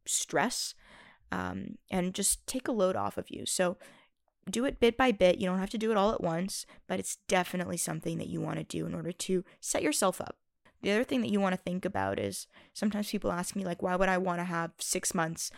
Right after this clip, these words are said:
of cash on hand?" Well, if an emergency happens, if something makes it so that you're unable to work and you don't have any cash and you don't have a line of credit or parents or people that can support you, which a lot of people don't,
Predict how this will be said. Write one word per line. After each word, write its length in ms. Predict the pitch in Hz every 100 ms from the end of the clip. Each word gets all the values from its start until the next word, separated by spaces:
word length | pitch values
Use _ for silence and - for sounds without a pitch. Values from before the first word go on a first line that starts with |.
| -
of 160 | 185 -
cash 340 | - - 202
on 140 | 214 185
hand?" 400 | 190 190 180 -
Well, 280 | 190 180 - - - -
if 160 | 262
an 60 | 330
emergency 480 | 214 196 254 247 208
happens, 480 | 175 - 185 226
if 80 | 190
something 480 | - 196 - 175 180 - - _
makes 340 | - 208 - -
it 160 | - _ _ _ _ _ -
so 140 | 202
that 100 | 185
you're 120 | 190 -
unable 400 | 190 202 196 185
to 160 | 202
work 580 | 165 175 254 220 - - - -
and 140 | - 202
you 80 | 247
don't 160 | 330
have 240 | 208 202 180
any 140 | 165
cash 580 | - 180 185 277 - - - _ _ _ _ - - - 226
and 180 | - 196
you 60 | 185
don't 180 | 180 190
have 160 | 185
a 60 | 175
line 180 | 180 175
of 140 | -
credit 420 | - 220 277 269
or 100 | 220
parents 520 | - 190 185 240 233
or 40 | 190
people 280 | - 196 214
that 120 | 185
can 140 | 170
support 460 | - - - - 233
you, 120 | 196
which 240 | 170 175 -
a 80 | 233
lot 240 | - 247
of 100 | 240
people 300 | - 214 180
don't, 380 | 190 202 233 240